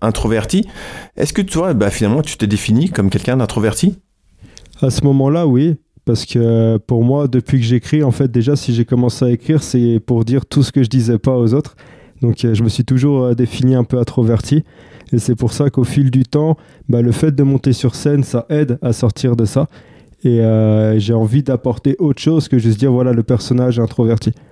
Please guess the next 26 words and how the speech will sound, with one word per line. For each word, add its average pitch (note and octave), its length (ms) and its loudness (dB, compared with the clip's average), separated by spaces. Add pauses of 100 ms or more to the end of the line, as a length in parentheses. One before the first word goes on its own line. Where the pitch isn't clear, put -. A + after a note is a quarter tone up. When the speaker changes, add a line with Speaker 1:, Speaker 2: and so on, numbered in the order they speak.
(220)
Speaker 2:
En B2 80 0
fait, D3 280 0
le, B2+ 260 2
par B2 200 0
rapport B2 340 0
au B2 100 2
début B2 280 0
de B2 100 0
l'interview, B2+ 420 2
on C3 60 2
parlait A#2 280 0
du A#2 120 0
grain A#2+ 180 0
de - 40 -4
folie. B2+ 360 0 (360)
Je - 100 -6
pense C#3+ 180 0
que - 80 -2
le B2 100 2
grain B2 140 0
de C3 60 0
folie, C3+ 340 0
je C3 80 0
l'ai B2+ 120 2
développé B2 640 0 (540)
en, B2 960 2